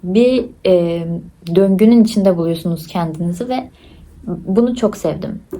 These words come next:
Te-, sevmediğim tek yanı şuydu. İlk başta karakterler sanki kendi aralarında birbirlerine savunma yapıyor gibiydiler. Kendi düşüncelerini ispatlamaya çalışıyor gibiydiler.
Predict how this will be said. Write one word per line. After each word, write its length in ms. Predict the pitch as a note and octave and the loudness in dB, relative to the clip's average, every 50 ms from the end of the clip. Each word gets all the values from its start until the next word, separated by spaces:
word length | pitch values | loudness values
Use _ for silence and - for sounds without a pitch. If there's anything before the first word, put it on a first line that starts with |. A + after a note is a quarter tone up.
| - - _ - | -16 -18 _ 0
Te-, 220 | - A3+ A#3 A#3 | 2 2 2 2
sevmediğim 540 | - - B3+ C4 C4 C4+ C4 A#3+ A3 A#3+ B3 | 0 0 2 2 4 4 4 4 2 0 0
tek 280 | A#3 - C4 B3+ - A3+ | 2 0 0 0 2 2
yanı 180 | G#3+ G#3+ A#3 | 4 4 4
şuydu. 680 | A#3 - - - - G#3+ G#3 F3+ - F3 G#3 C4+ D#4+ D#4 - - - - - - - - - - - - - - - - - - - - - - - - | 2 -2 -6 0 4 4 4 4 4 2 0 0 0 -2 -8 -12 -12 -12 -12 -16 -20 -20 -18 -16 -14 -14 -14 -16 -20 -18 -18 -16 -16 -16 -20 -20 -2 4
İlk 280 | B3 D4 F4 D#4+ - - | 4 6 6 4 2 2
başta 680 | G4+ G4 - - - - - G#3+ G#3 A3+ B3+ E4+ - - | 2 2 2 -2 -4 0 2 2 4 2 2 0 -2 0
karakterler 880 | - A#3 A#3 A#3 A#3 A#3 A#3 - - B3+ B3+ B3 B3 B3+ B3+ C4 C4+ C4 | 2 4 4 4 2 2 -2 -4 0 2 2 4 4 2 2 2 2 2
sanki 440 | C4 C4 B3+ B3+ B3 A#3+ C4+ B3+ | 2 0 0 0 0 -2 -4 -6
kendi 580 | B3+ - - A#3 A3 A3 G#3+ A3 G#3+ G#3 G#3+ - | -6 -2 0 2 2 4 4 4 4 4 2 2
aralarında 760 | - A#3 A3+ A3 A3 A3 G#3+ G#3+ G#3+ A3 G#3+ A3 A#3 C4+ A#3+ | 2 2 4 4 4 6 4 4 4 4 4 4 4 2 4
birbirlerine 500 | A3+ A3 G3+ G#3+ G3+ G#3 A3 A3+ C4 C#4+ | 4 4 4 6 4 4 4 4 2 0
savunma 440 | C#4 - A3+ G3+ G3 G3+ G#3 A3 A3+ | 0 0 0 2 2 4 4 4 4
yapıyor 400 | G#3+ F#3 E3+ - - E3 D#3 D3+ | 4 2 0 0 0 0 0 0
gibiydiler. 760 | E3+ D#3 D#3 D#3+ D#3 D3+ D3 D#3 D#3 D3 - - F#2+ - - | -2 -4 -6 -4 -4 -4 -2 -2 -2 -2 0 -2 -4 -6 -4
Kendi 280 | - F3+ F3 F3+ F#3 | -2 -2 0 0 -2
düşüncelerini 880 | F3 F3+ - - F3 E3+ D#3+ F3 E3 E3 E3 E3 D#3+ D#3+ D#3+ E3 E3+ E3 - | -4 -4 -4 -4 -4 -2 0 0 0 0 0 -2 -2 -4 -4 -6 -8 -8 -10
ispatlamaya 960 | E3+ - - - E3+ D#3+ D#3 - E3+ D#3 D#3 D#3 D#3 D#3 D#3 D#3 D#3+ D#3+ D#3+ D#3 - - - - - - - - - | -14 -16 -12 -10 -10 -10 -8 -6 -6 -4 -4 -4 -4 -4 -4 -2 -4 -4 -4 -8 -16 -20 -20 -20 -20 -20 -20 -20 -18
çalışıyor 500 | - - F#3+ D#3+ D#3 D#3 - - E3+ D#3 | -4 -2 -2 -2 -2 -4 -2 -2 -2 -2
gibiydiler. 640 | D#3 D#3+ D3+ E3 D#3+ D#3 - E3 E3+ E3 D#3+ D#3+ | -2 -4 -4 -4 -6 -4 -2 -2 -2 0 -2 -4